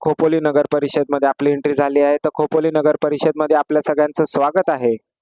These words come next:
पावसाळ्यामध्ये खूप सुंदर दृश्य दिसतंय. तर आता आम्ही मंदिराच्या इथे पोहोचलो आहोत. भरपूर पाऊस असल्यामुळे व्यवस्थित काही कॅप्चर करता आलं नाही आहे. त्यातल्या त्यात जे काही जमलंय ते मी व्यवस्थित केलंय.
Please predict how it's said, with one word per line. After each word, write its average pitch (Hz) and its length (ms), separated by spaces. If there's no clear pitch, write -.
पावसाळ्यामध्ये 147 720
खूप 151 220
सुंदर 147 460
दृश्य 143 340
दिसतंय. 139 380
तर 139 140
आता 135 260
आम्ही 147 160
मंदिराच्या 135 560
इथे 135 260
पोहोचलो 131 320
आहोत. 127 220
भरपूर 160 440
पाऊस 165 220
असल्यामुळे 160 520
व्यवस्थित 156 460
काही 151 220
कॅप्चर 143 360
करता 139 380
आलं 139 180
नाही 143 240
आहे. 139 220
त्यातल्या 143 320
त्यात 143 180
जे 139 140
काही 143 140
जमलंय 139 360
ते 135 160
मी 139 120
व्यवस्थित 131 460
केलंय. 143 320